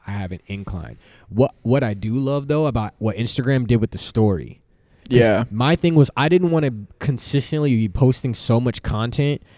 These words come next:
Speaker 1: and then it's just like, I'm, I'm just posting to post, and
Speaker 2: Yeah.
Speaker 1: there, there's nothing that makes sense behind it. But with that story, with things being able to disappear after, uh, after twenty-four hours.
Speaker 2: And it can be not as polished.
Speaker 1: Yeah,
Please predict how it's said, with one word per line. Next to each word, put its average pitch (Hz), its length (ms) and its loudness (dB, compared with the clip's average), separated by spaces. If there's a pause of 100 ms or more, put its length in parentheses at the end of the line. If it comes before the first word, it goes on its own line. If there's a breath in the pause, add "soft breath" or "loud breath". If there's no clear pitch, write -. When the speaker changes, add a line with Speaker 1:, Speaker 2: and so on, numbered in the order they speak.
(160 soft breath)
Speaker 1:
and 107 180 0
then 98 300 0 (100)
it's 101 200 -2
just 104 180 -4
like, 92 180 -4
I'm, 98 240 -4
I'm 113 120 -4
just 98 160 -6
posting 92 360 -4
to - 80 -14
post, 107 460 -6
and 101 140 -4
Speaker 2:
Yeah. 110 180 4
Speaker 1:
there, 107 240 4
there's 107 260 2
nothing 107 340 -2
that 95 120 -6
makes 90 220 -8
sense 117 280 -4
behind 90 380 -4
it. 69 140 -10 (300 loud breath)
But 107 180 2
with 123 200 2
that 113 200 0
story, 123 420 4
with 107 180 2
things 117 240 -2
being 110 240 -2
able 101 200 0
to 95 80 -2
disappear 110 760 0 (120)
after, 104 440 0
uh, 85 460 -2 (360)
after 104 260 -2
twenty-four 110 420 0
hours. 117 460 0 (180 loud breath)
Speaker 2:
And 147 100 -10
it 143 120 -2
can 147 120 0
be 139 360 2
not 131 340 2
as 131 280 2
polished. 127 760 2
Speaker 1:
Yeah, 117 380 6